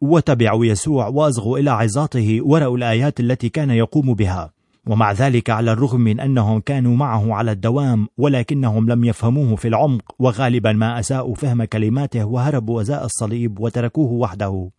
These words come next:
على الرغم من هذا الفشل، يقدم الرب القائم من الموت نفسه كذلك الذي مرة أخرى يسبقهم إلى الجليل.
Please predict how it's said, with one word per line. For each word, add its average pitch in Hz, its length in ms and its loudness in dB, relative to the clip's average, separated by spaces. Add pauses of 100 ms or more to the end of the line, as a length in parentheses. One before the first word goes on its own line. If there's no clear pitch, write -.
(420)
على 123 200 4
الرغم 127 240 4
من 123 180 4
هذا 120 260 2
الفشل، 127 580 0
يقدم 123 500 2
الرب 151 280 2
القائم 143 440 0
من 147 180 2
الموت 127 400 0
نفسه 120 540 0
كذلك 123 480 -2
الذي 113 480 -2 (480)
مرة 127 400 2
أخرى 123 440 -2
يسبقهم 120 600 0
إلى 131 160 0
الجليل. 95 500 -2